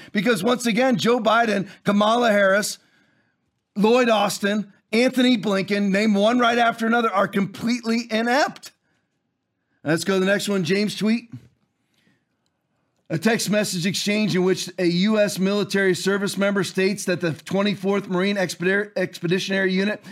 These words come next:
is being forced to clean up a military base for the Taliban. Strange how that works. It's strange how it works. Our guys get slaughtered, but we have our guys cleaning up bases for the Taliban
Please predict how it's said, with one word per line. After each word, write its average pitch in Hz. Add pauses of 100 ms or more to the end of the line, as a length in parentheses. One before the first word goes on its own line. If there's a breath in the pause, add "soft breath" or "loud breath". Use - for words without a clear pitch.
(120)
is 160
being 185
forced 196
to 175
clean 196
up 202
a 175
military 190
base 185 (240 loud breath)
for 226 (200 loud breath)
the 214 (200 loud breath)
Taliban. 196
Strange 311
how 339
that 320
works. 320
It's -
strange 320
how 302
it 302
works. 226 (260 loud breath)
Our 277
guys 277
get 285
slaughtered, 185 (1000)
but 202
we 220
have 226
our 262
guys 254
cleaning 277
up 220
bases 214 (160 loud breath)
for 220
the 214
Taliban 190